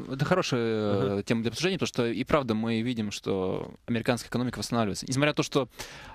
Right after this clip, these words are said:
Speaker 1: м, скажем,
Speaker 2: То есть мы можем,
Speaker 1: э,
Speaker 2: да,
Speaker 1: в-,
Speaker 2: шу-,
Speaker 1: Вашингтон
Speaker 2: шутить по поводу вот этих вот, э, действий Ф Р С, да, там что-то обсуждать.
Speaker 1: Да, мы
Speaker 2: Но
Speaker 1: видим,
Speaker 2: тем
Speaker 1: что, например, Вашингтон, э, вечно какие-то проблемы строит, э, из-за р-,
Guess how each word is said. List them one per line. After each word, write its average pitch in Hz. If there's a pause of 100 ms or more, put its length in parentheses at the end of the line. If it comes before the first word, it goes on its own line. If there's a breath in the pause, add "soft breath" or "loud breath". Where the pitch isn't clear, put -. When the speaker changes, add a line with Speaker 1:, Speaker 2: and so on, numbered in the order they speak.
(160 loud breath)
Speaker 1:
м, 117 (280)
скажем, 113
Speaker 2:
То 107
есть 104
мы 180
можем, 175
Speaker 1:
э, 151
Speaker 2:
да, 180
Speaker 1:
в-, 139
Speaker 2:
шу-, 139
Speaker 1:
Вашингтон 185
Speaker 2:
шутить 202
по 165
поводу 131
вот 117
этих 110
вот, 104
э, 95
действий 123
Ф -
Р 131 (180)
С, 135
да, 147
там 104
что-то 104
обсуждать. 123
Speaker 1:
Да, 147
мы 127
Speaker 2:
Но 147
Speaker 1:
видим, 175
Speaker 2:
тем 151
Speaker 1:
что, 139
например, 120
Вашингтон, 147
э, 110
вечно 104
какие-то -
проблемы 101
строит, 95
э, 104
из-за 110
р-, 123